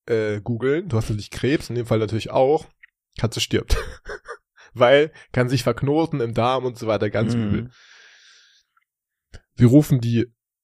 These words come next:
Speaker 1: weil natürlich kein Tierarzt mehr offen hat, der einmal kurz mal eine Diagnose geben kann, rufen eine Nothotline an, um mittlerweile halb zehn. Und sie haben uns genau das Gleiche begriffen, äh, geschildert. Die meinen, „Ja, okay, also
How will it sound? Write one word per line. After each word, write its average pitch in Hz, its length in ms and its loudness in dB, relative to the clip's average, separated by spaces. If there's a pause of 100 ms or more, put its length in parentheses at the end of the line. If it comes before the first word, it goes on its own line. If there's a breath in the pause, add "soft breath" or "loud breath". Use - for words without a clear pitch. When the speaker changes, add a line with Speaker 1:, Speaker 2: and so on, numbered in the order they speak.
(240)
Speaker 1:
weil 110 120 -2
natürlich 113 300 0
kein 107 180 -2
Tierarzt - 480 0
mehr 104 80 0
offen 98 220 -4
hat, 139 180 -4
der 101 120 0
einmal 107 200 -4
kurz 117 300 -6
mal 101 80 -4
eine 101 100 -6
Diagnose 113 460 0
geben 92 180 -6
kann, 131 340 -6 (880 loud breath)
rufen 123 440 -2 (300)
eine 120 120 0
Nothotline 117 720 4
an, 139 280 -6 (760)
um 120 140 -4
mittlerweile 113 460 2
halb 101 220 -2
zehn. 147 340 -2 (1500)
Und 117 160 -4
sie 131 80 4
haben 147 100 4
uns 143 120 -2
genau 139 160 0
das 147 120 -2
Gleiche 127 260 6
begriffen, 107 460 -6
äh, 113 200 -2 (100)
geschildert. 107 460 -6
Die 110 40 -10
meinen, 131 200 -6
„Ja, 143 300 0
okay, 151 360 0
also 113 360 -2